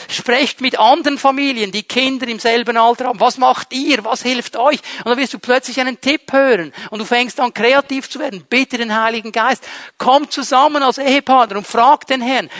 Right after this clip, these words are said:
Der wird euch da helfen. Ein dritter Punkt, wie meine Seele zur Ruhe kommen kann,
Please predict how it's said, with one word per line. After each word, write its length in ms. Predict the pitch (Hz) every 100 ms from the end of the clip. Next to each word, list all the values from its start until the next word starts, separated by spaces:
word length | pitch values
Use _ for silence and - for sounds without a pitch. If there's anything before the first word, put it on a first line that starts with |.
| -
Der 100 | 240
wird 140 | 202
euch 180 | 180 185
da 160 | 214 190
helfen. 480 | 214 254 - 180 - _ _ _ _ _ -
Ein 100 | 151
dritter 280 | 170 226 226
Punkt, 340 | - 202 208
wie 80 | 202
meine 180 | 185 170
Seele 260 | 175 175 156
zur 180 | 165
Ruhe 180 | 156 185
kommen 300 | - 165 165
kann, 300 | - 147 151